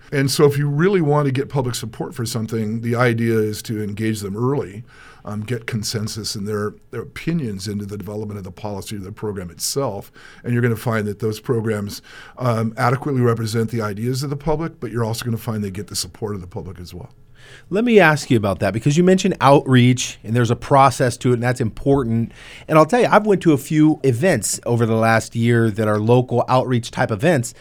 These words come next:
Speaker 2: and everyone there is like, I think average age is like eighty-seven. Like, I'm, and, and I'm ki-, I'm joking, but at the same time,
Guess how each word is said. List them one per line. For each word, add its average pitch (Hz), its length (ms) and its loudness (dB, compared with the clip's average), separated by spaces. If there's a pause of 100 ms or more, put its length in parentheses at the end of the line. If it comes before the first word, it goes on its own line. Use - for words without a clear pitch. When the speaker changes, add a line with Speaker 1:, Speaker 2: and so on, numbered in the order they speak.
(280)
Speaker 2:
and 131 140 2
everyone 208 500 6
there 175 280 8
is 123 100 4
like, 123 260 4
I 131 80 0
think - 180 0
average 143 360 6
age 170 180 6
is 123 120 0
like 113 180 2
eighty-seven. 127 640 0 (100)
Like, 120 140 0
I'm, 180 260 6
and, 143 180 4
and 147 180 4
I'm 143 120 8
ki-, 143 120 -2
I'm 135 180 2
joking, 120 480 2 (240)
but 123 480 6
at 139 100 -2
the 147 60 -4
same 208 240 4
time, 165 420 2